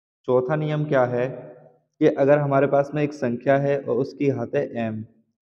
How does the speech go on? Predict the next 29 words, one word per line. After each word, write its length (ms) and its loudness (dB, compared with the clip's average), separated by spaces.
और 80 -2
हमारे 240 0
पास 280 -2
में 60 -2
नीचे 420 -2
बटे 320 0
में 220 -4
दूसरी 360 -2
संख्या 380 -4
है 180 0
और 260 0
उसकी 240 -8
भी 180 0
घात 380 0
एम 180 -6
हो, 260 -2
तो 80 2
हम 220 -4
इसे 180 -6
पूरे 360 0
की 160 -2
घात 340 -4
एम 200 -4
के 100 -4
रूप 200 -4
में 100 -4
लिख 220 -6
देते 280 -8
हैं। 180 -8